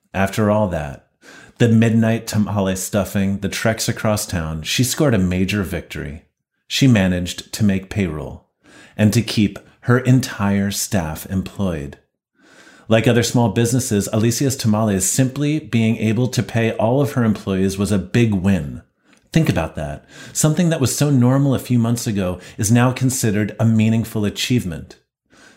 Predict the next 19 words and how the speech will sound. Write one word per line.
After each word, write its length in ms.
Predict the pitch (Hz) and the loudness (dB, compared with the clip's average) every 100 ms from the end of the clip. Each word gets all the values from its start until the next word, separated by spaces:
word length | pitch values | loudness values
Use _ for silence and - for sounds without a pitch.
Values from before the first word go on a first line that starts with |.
| _ _ - | _ _ -4
But 120 | 113 | 2
here's 200 | 139 143 | 2 2
the 60 | 127 | 0
thing. 380 | 151 127 87 - - | 0 -2 -4 -8 -18
For 160 | - 143 | -2 2
Alicia, 580 | 135 160 156 110 98 - - | 4 2 0 -2 -2 -8 -4
business 400 | 151 151 165 156 | 0 0 0 -4
is 180 | - 117 | -4 2
not 380 | 120 120 131 - | 4 4 2 -2
better 220 | 101 90 | -6 -4
than 160 | 85 85 | -6 -8
ever. 400 | 78 78 80 - _ | -10 -10 -12 -16 _
She's 300 | - 131 110 | -4 0 4
not 500 | 131 131 131 131 131 | 6 6 4 2 -2
thriving. 580 | - 95 87 87 80 80 _ _ | -6 -6 -6 -8 -12 -14 _ _
This 180 | 123 117 | 0 2
is 140 | 123 | 4
not 400 | 117 120 120 131 | 4 6 4 0
sustainable. 800 | - 110 - 110 101 80 73 - | -4 -4 -2 -2 -2 -4 -12 -16